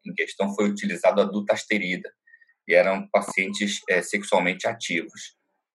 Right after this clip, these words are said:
Então, o, é, o, o mais, o,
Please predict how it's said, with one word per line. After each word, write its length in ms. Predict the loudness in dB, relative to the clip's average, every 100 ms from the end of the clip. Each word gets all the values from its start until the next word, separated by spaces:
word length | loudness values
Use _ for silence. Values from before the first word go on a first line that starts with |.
| _
Então, 520 | -6 -4 4 6 6
o, 760 | 6 4 2 -2 -2 -2 2 6
é, 260 | 6 6 2
o, 240 | -6 -8 -12 -8
o 120 | 0
mais, 360 | 4 4 4 -4 -8
o, 320 | -6 -6